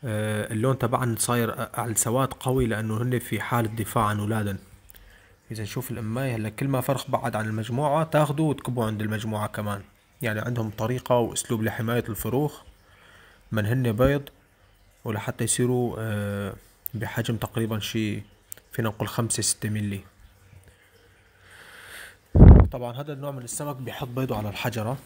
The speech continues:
طبعًا كانوا بايضين على هاي الحجرة، وأول ما يفقسوا ثلاث أيام بدهم ليفقسوا البيض، ثلاث أيام يفقسوا الإنسان تنقل البيض كلياته من موقع التفقيس لغير محل،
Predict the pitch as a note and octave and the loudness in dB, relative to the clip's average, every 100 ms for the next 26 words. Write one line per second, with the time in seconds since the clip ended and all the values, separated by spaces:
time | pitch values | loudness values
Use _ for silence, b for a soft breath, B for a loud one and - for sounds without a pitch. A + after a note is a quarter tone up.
0 | - A2 G#2 - A#2+ G#2 G#2+ B2+ G#2+ A#2+ | -8 -4 -4 -2 -2 0 0 0 2 0
1 | A2 G#2+ G#2 B2 D#3+ - _ _ _ - | 0 -4 -2 -4 -6 -16 _ _ _ -20
2 | B B B B B - A2 G#2 G#2 G#2 | B B B B B -6 -4 -2 -2 -4
3 | G#2 C#3 C3+ B2 B2 - C3 A#2 - B2+ | -2 0 2 2 -2 -2 -4 -4 -4 -6
4 | - G#2+ G2+ G#2 G2+ G#2+ - A2+ G#2 G2 | -4 -4 -4 -4 -4 -4 -4 -4 -4 -4
5 | A#2 C#3+ C#3 - G#2+ B2 C#3+ - - D#3+ | -4 -2 -4 -2 -2 -2 -4 -4 -2 0
6 | E3 D#3+ - A2+ G#2 G#2 G#2+ - A#2+ B2 | -2 -6 -8 -4 -2 -2 -2 0 0 -2
7 | A#2 A2 G#2 A2+ A#2+ - C#3+ C#3 C#3+ B2 | -2 -4 -2 0 -2 0 2 2 2 -2
8 | A2 A2+ C#3 - A#2+ - A#2 - D3 A#2 | -4 -2 -2 -2 -6 -4 -6 -4 -4 -2
9 | G#2+ A2+ G#2 - D3+ | 0 0 -2 -2 -2